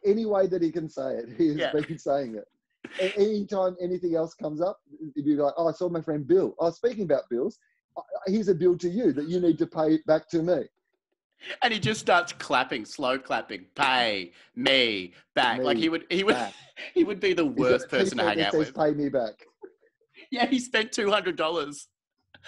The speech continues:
Speaker 2: on fifty t-shirts that say, "Pay me back." He's really
Speaker 1: Exactly.
Speaker 2: in the red for this. So one night,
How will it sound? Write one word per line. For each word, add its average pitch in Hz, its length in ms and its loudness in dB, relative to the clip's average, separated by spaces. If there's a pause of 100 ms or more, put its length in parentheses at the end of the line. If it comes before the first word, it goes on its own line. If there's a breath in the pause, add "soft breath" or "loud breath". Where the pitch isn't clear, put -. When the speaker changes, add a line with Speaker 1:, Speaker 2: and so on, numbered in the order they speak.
(280 loud breath)
Speaker 2:
on 160 280 4 (200 loud breath)
fifty 180 440 -6
t-shirts 139 560 -2
that 156 100 -8
say, 160 160 0
"Pay 117 220 -2
me 113 120 -6
back." 104 420 -6 (1000 loud breath)
He's 170 160 -4
really 185 100 8 (160)
Speaker 1:
Exactly. 165 80 8
Speaker 2:
in 151 60 2
the 139 100 2
red 123 240 0
for 120 100 -10
this. 92 320 -12 (400 soft breath)
So 196 160 -2
one 214 280 0
night, 117 260 -2